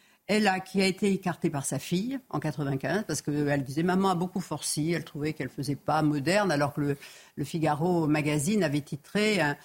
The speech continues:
truc, « La jeunesse revient à l'Élysée », parce que c'est vrai que Jacques Chirac, par rapport à la fin de Mitterrand, évidemment, c'était le grand, le président ingambe et,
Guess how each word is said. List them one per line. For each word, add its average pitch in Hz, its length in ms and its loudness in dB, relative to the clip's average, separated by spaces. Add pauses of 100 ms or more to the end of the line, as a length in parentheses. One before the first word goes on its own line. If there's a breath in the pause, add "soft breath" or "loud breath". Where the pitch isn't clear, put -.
(140)
truc, « 208 240 -2
La 156 140 4
jeunesse 185 480 2
revient 151 280 0
à 151 80 2
l'Élysée », 151 540 0
parce 143 120 -6
que - 140 -10
c'est - 140 -14
vrai 175 160 -2
que 107 380 -6 (280 loud breath)
Jacques - 180 -2
Chirac, 175 320 0
par 131 140 -4
rapport 143 400 -2
à 135 100 -2
la 131 100 -4
fin - 200 -2
de 160 40 4
Mitterrand, 143 540 0
évidemment, 139 380 -2
c'était - 280 -6
le 143 80 -6
grand, 151 340 -6
le 143 100 -4
président 147 540 -2
ingambe 143 580 0
et, 131 260 -4